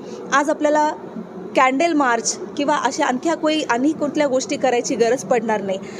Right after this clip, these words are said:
आणि कुठलेही कुकृत्य समाजात घडणार नाही. आणि असे कुकृत्य घडू नये आणि सगळ्यांमध्ये आपसा, आपसामध्ये एक आपुलकी आणि आत्मिक स्नेह राहावा,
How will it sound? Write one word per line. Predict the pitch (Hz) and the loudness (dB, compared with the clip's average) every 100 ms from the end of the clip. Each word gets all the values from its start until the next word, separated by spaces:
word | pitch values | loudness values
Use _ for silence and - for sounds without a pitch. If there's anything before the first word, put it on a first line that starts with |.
| - | -2
आणि | 285 | -2
कुठलेही | 330 320 294 339 403 | 2 0 2 2 2
कुकृत्य | - 330 359 392 415 | 2 0 0 2 0
समाजात | 370 262 269 262 | 2 0 2 0
घडणार | 202 240 190 196 190 | 0 -2 0 0 -2
नाही. | - - - - - 240 | -6 -12 -14 -14 -6 -2
आणि | 269 - | -2 -2
असे | 254 381 | 0 0
कुकृत्य | 403 392 339 330 370 262 220 | 2 0 0 0 0 -2 0
घडू | 262 339 370 | 2 4 4
नये | 311 262 190 - - - - | 2 0 -4 -10 -14 -14 -2
आणि | 262 | 0
सगळ्यांमध्ये | 294 - 254 254 302 370 359 339 359 | 0 2 0 2 0 2 2 2 2
आपसा, | 254 233 - 330 320 - 269 | 2 0 0 0 0 0 0
आपसामध्ये | 240 233 - 285 285 | 0 0 -2 0 0
एक | 302 | 0
आपुलकी | - 233 226 302 294 339 | 2 0 2 -2 0 2
आणि | 294 | 2
आत्मिक | 240 226 269 294 | 2 0 0 0
स्नेह | - 277 294 339 | -2 2 2 4
राहावा, | 311 240 247 240 | 2 2 2 2